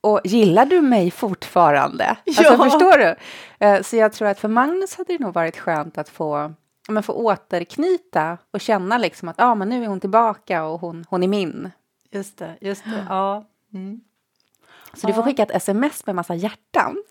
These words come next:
Speaker 2: Ja, bra idé. Jag får
Speaker 1: Ja.
Speaker 2: göra det sen.
Speaker 1: Ja.
Speaker 2: <laughs>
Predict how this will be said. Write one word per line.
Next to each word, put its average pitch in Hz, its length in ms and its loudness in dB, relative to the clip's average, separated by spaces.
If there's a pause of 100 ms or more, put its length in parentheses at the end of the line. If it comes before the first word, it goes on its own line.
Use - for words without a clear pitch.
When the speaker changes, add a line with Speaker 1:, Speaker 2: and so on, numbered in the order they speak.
(220)
Speaker 2:
Ja, 233 180 -2
bra 220 280 -2
idé. 180 160 -6
Jag 165 260 -6
får 196 80 4
Speaker 1:
Ja. - 80 6
Speaker 2:
göra 202 220 -2
det 156 160 -14
sen. - 340 -20
Speaker 1:
Ja. 214 240 2
Speaker 2:
<laughs> 226 40 -2